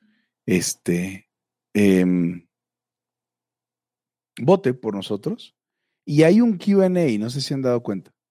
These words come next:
A mí me llegan los correos de esos Q and A. A veces preguntan cosas, a veces nada más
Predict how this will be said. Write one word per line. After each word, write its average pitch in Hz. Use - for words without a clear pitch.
A 110
mí 135
me 151
llegan 147
los 123
correos 113
de 107
esos 110
Q 107
and 98
A. -
A -
veces 143
preguntan 127
cosas, 123
a -
veces 160
nada 208
más 202